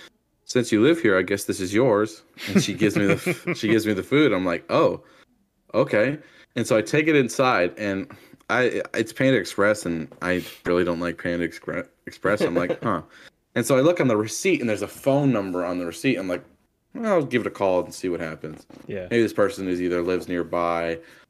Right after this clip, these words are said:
Speaker 1: or they wanna come pick it up. I don't know.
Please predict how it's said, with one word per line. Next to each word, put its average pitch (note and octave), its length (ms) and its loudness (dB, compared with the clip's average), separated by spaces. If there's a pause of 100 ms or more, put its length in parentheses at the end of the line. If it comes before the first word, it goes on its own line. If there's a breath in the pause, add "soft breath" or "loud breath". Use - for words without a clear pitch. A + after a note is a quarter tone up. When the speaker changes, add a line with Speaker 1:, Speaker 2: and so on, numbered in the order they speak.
(200)
Speaker 1:
or E2+ 500 -2 (680 loud breath)
they E2+ 360 0
wanna E2 340 -4
come D#2+ 220 -8
pick E2 180 -6
it D#2 120 -4
up. D#2 320 -6
I D#2+ 60 -8
don't D#2+ 160 -4
know. D#2 200 -6